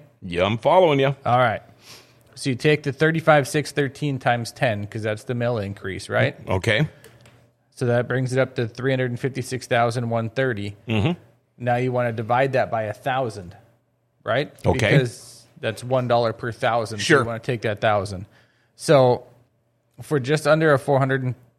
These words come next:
Speaker 2: four hundred thousand dollar house, my taxes would go up three hundred and fifty-six dollars and thirteen cents a year, or twenty-nine dollars and sixty-eight cents a month.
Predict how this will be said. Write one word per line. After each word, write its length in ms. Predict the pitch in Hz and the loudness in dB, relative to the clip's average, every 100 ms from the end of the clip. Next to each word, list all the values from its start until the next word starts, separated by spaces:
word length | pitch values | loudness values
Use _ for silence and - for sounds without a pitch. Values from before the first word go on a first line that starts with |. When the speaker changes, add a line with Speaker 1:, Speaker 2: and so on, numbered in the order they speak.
| - | -10
Speaker 2:
four 160 | 143 139 | -2 0
hundred 260 | 139 127 | 0 -2
thousand 360 | 123 117 120 127 | 2 2 2 0
dollar 260 | 117 117 113 | 2 2 2
house, 580 | 113 117 127 - - - | 2 2 0 -6 -14 -10
my 220 | 117 117 | -2 -2
taxes 480 | 117 127 123 - 123 | 0 0 0 -2 -4
would 160 | 127 120 | -4 -2
go 160 | 123 | 2
up 180 | 120 117 | 2 0
three 220 | - 123 | -4 -4
hundred 180 | 120 120 | -2 -2
and 100 | 117 | -4
fifty-six 600 | - 110 117 113 120 - | -4 -4 -6 -8 -8 -4
dollars 340 | 117 107 107 | -2 0 -2
and 140 | 113 104 | -6 -8
thirteen 380 | 107 - 117 101 | -8 -8 -10 -8
cents 260 | 110 101 | -8 -8
a 60 | 101 | -8
year, 340 | 107 113 127 | -2 -2 -2
or 160 | - 98 | -4 -8
twenty-nine 540 | - 120 123 117 110 | -8 -6 -4 -2 -2
dollars 340 | 104 101 107 101 | -2 -2 -4 -6
and 100 | 98 | -12
sixty-eight 440 | - - 107 95 | -14 -10 -10 -10
cents 200 | 98 95 | -12 -14
a 40 | 101 | -14
month. 280 | - - | -14 -16